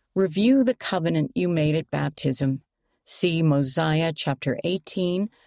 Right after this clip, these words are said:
verses eight through ten, Doctrine and Covenants section twenty, verse thirty-seven.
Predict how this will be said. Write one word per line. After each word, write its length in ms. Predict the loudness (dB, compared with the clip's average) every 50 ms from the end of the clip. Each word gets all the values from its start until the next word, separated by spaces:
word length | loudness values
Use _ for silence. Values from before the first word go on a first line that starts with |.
| _ _ _ -2
verses 480 | 0 0 0 0 0 0 0 0 -2 -2 -2
eight 260 | 0 0 0 -2 -4
through 240 | -4 -2 -2 -2 -2
ten, 520 | -4 -4 -2 0 0 0 0 -2 -4 -6 -8 _ _ _ _ _ _ _ _ _
Doctrine 380 | -2 -2 -2 -2 -2 -2 -2 -2
and 120 | -2 -2
Covenants 500 | -4 -4 -4 -2 -2 -2 -2 -2 -2 -4
section 420 | -4 -6 -6 -6 -6 -6 -4 -4 -4 -6
twenty, 640 | -6 -4 0 0 0 0 0 0 -2 -2 -2 -6 -10 _ _ _ _ _ -2
verse 320 | 0 0 0 0 -4 -4 0
thirty-seven. 840 | 0 2 2 2 0 0 -2 -2 0 0 0 0 0 0 -2 -2 -4